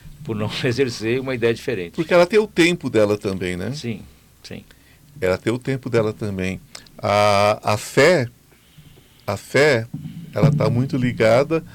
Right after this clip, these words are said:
Speaker 2: àquilo que a pessoa acredita, né? Que não, ela não crê, ela acredita,
Speaker 1: Isso,
Speaker 2: né?
Speaker 1: isso mesmo, ela acredita,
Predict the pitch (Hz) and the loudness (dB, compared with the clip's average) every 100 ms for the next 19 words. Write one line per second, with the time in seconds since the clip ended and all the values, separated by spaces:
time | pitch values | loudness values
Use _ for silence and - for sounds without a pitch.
0 | - - - 110 - 147 156 127 120 117 | -20 -16 -8 -6 -4 -4 -4 -4 -4 -4
1 | 139 147 - 160 135 113 110 107 - 170 | -6 -6 -8 -10 -8 -6 -6 -6 -8 -8
2 | - - - - - - - 104 135 - | -10 -20 -20 -20 -20 -20 -12 -8 -8 -10
3 | - - - - - - 92 - 92 101 | -20 -20 -20 -20 -18 -12 -10 -6 -4 -4
4 | 139 - 110 101 92 90 123 - 262 - | -6 -6 -6 -8 -6 -4 -4 -6 -10 -8
5 | 107 92 90 90 131 107 78 127 90 143 | -10 -8 -8 -6 -6 -8 -12 -12 -12 -12
6 | - 403 - 427 127 107 | -2 0 2 0 -2 -6